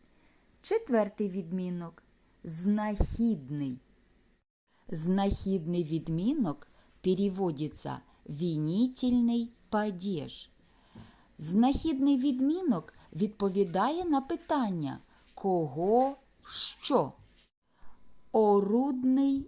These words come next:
відмінок. Творительний падеж. Орудний відмінок відповідає на питання «ким?», «чим?». Переводяться ці вопроси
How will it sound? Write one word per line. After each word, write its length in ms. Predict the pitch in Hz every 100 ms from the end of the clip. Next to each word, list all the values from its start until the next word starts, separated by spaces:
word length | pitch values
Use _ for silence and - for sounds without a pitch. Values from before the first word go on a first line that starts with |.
| -
відмінок. 1040 | 202 240 240 226 254 247 170 139 131 - _ _ _ _ _ _ _ _ _ _ _ _ _ _ _ _ _ _ _ _ _ _ -
Творительний 920 | 170 175 160 156 147 - 190 208 226
падеж. 720 | - 294 254 247 156 - - _ _ _ _ _ _ _ _ _
Орудний 720 | 226 233 233 240 185 202 196
відмінок 880 | 180 190 165 202 320 370 170 - - _ - -
відповідає 880 | 160 208 - 202 202 185 202 202 202
на 160 | 190 -
питання 840 | 180 165 - 220 311 247 151 135 - _ _ _ _ _ _ _
«ким?», 540 | - 233 269 294 320 339 _ _ _ _ _
«чим?». 580 | - - 294 220 147 131 139 _ _ _ _ _ _ _ _ _ _ _ _ _ _
Переводяться 1000 | 180 165 160 127 170 226 381 - 311 240
ці 140 | 226 190
вопроси 640 | 180 - 156 143 -